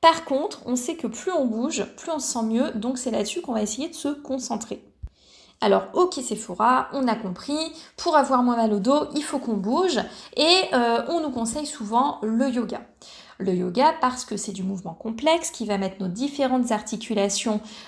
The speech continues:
euh, en, en mouvement de, de, dans tous les degrés en fait, de mobilité possible, potentiellement, parce qu'il va y avoir du renforcement, de l'étirement, enfin voilà, on est vraiment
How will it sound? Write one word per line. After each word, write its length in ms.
euh, 760
en, 500
en 160
mouvement 640
de, 300
de, 300
dans 280
tous 160
les 160
degrés 500
en 80
fait, 200
de 180
mobilité 560
possible, 640
potentiellement, 840
parce 240
qu'il 140
va 80
y 80
avoir 180
du 80
renforcement, 720
de 100
l'étirement, 480
enfin 160
voilà, 260
on 80
est 60
vraiment 400